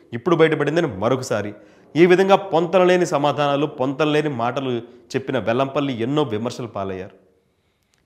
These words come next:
ఇప్పుడు చూస్తే రామతీర్థం, రామతీర్థం ఘటన కూడా అశోక్ గజపతి రాజే, గజపతి రాజే దగ్గరుండి ఆ విగ్రహం సరస్సును ఖండించారని విమర్శ, ఆరోపణలు చేసి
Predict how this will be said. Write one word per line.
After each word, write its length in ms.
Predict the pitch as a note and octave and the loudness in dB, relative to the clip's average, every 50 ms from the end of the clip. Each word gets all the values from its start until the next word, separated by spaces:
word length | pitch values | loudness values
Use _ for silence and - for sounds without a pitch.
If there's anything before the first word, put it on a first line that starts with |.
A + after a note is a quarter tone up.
| - | -8
ఇప్పుడు 200 | D#3 D3 C#3+ E3 | -8 -4 -2 0
చూస్తే 220 | D#3+ F3 D#3+ A3 F#3+ | 0 0 2 2 4
రామతీర్థం, 580 | C#3 C3+ C#3 D3+ D3+ C#3 C#3+ C3 G#2 - G#2 - - - - _ _ _ _ - | 6 8 6 6 6 2 0 0 -2 -4 -10 -12 -14 -20 -20 _ _ _ _ 2
రామతీర్థం 540 | C#3 C#3+ E3 F3 F3 E3 F3 D3+ D3+ D#3+ D#3 | 6 6 6 6 6 2 2 2 2 2 2
ఘటన 240 | D#3 D#3 D#3 D3+ D3+ | 2 0 -2 -2 -4
కూడా 340 | C#3+ D#3 E3+ F#3 A3+ B3+ - - - - - - _ - - | 0 2 4 4 4 2 0 -8 -14 -18 -20 -20 _ -2 -2
అశోక్ 300 | B2+ B2+ C#3 E3 D3+ D3+ | 0 0 0 0 0 0
గజపతి 300 | D3 D3 C#3+ D3 C#3 C#3 | 0 0 0 0 2 2
రాజే, 180 | C#3+ C#3+ E3 | 2 2 2
గజపతి 560 | F3+ D3+ B2 G#2 G#2+ B2+ B2 C#3+ D3 D3 C#3 | 0 -2 -2 -2 0 0 0 0 -2 -2 0
రాజే 240 | C#3+ C#3+ C3+ C#3 F#3 | 0 0 0 0 -2
దగ్గరుండి 720 | E3 G#2+ G2+ A#2 A2 A2 A2+ C3+ C#3 C#3+ D3 D#3+ G#3 A3+ - - - - - - G#2+ | -2 0 -2 -2 -2 0 -2 0 0 0 0 0 -2 -2 -4 -10 -18 -20 -8 -4 -2
ఆ 60 | G#2+ | -2
విగ్రహం 280 | A2 A#2+ A#2+ D3 C#3+ | 0 0 0 0 0
సరస్సును 340 | C#3 C#3 B2 A#2+ A#2+ E3 D#3 - - | 0 0 -4 -4 -6 -10 -10 -8 -8
ఖండించారని 760 | G#2+ A2 A2+ A#2+ A#2 A2+ - B2 A#2 A#2+ C3 C3+ A2+ G#2 - - - _ _ - | -6 -4 -4 -6 -6 -4 -4 -4 -4 -4 -4 -6 -6 -8 -10 -16 -20 _ _ -6
విమర్శ, 240 | A2+ B2 C3+ B2+ C3 C3+ A#2+ A2 G#2+ G2+ F#2 - - - | -4 -2 -2 -2 -2 -2 -2 -2 -2 -4 -6 -8 -6 -2
ఆరోపణలు 400 | G#2 B2 C#3+ D3 C3+ C3 B2+ A#2+ G#2+ B2+ | 0 2 2 2 2 0 -4 -4 -4 -6
చేసి 300 | B2+ A#2+ - B2 A2+ | -8 -6 -6 -8 -8